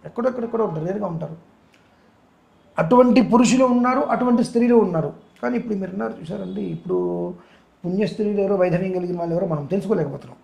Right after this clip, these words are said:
ఇకపోతే వైధవ్యం కలిగిన స్త్రీలని మనం ప్రత్యేకంగా చూడవలసిన అవసరం లేదమ్మా. పూర్వం వాళ్ళు కూడా సువాసినిలే.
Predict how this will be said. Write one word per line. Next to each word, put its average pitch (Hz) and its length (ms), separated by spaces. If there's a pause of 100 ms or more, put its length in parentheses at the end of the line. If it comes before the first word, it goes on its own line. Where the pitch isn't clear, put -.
(840)
ఇకపోతే 175 560 (440)
వైధవ్యం 220 420
కలిగిన 214 320
స్త్రీలని 190 600
మనం 175 400
ప్రత్యేకంగా 202 540
చూడవలసిన 180 380
అవసరం 160 260
లేదమ్మా. 147 280 (760)
పూర్వం 240 540
వాళ్ళు 214 240
కూడా 247 160
సువాసినిలే. 220 720